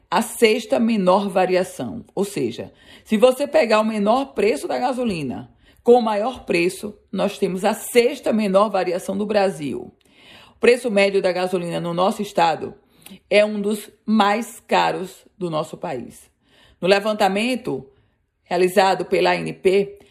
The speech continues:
o que a gente, o, esse, essa variação do menor para o maior é o chamado desvio padrão. No Rio Grande do Norte, o nosso desvio padrão só se coloca menor do que o de Roraima,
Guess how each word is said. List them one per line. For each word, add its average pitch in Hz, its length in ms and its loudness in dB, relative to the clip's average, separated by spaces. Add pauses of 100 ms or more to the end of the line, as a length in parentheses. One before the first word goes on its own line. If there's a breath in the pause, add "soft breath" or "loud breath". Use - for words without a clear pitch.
(160 loud breath)
o - 40 -16
que - 120 2
a 220 80 4
gente, 226 360 -6
o, 202 240 2
esse, 220 380 0
essa 214 160 -2
variação 226 720 0
do 202 100 0
menor 185 440 0
para 170 200 0
o 165 40 -2
maior 160 340 2
é - 20 4
o 202 40 0
chamado 190 420 0
desvio 202 560 4
padrão. 175 580 -2 (580 soft breath)
No 190 120 2
Rio 240 140 6
Grande 226 300 2
do 185 120 0
Norte, 233 520 0 (360)
o 180 40 -4
nosso 226 360 2
desvio 202 320 4
padrão 180 600 0 (160 soft breath)
só 214 300 2
se 240 120 -10
coloca 185 360 2
menor 240 760 2 (100)
do 196 80 -4
que 214 100 0
o 202 60 6
de 190 100 -2
Roraima, 180 800 2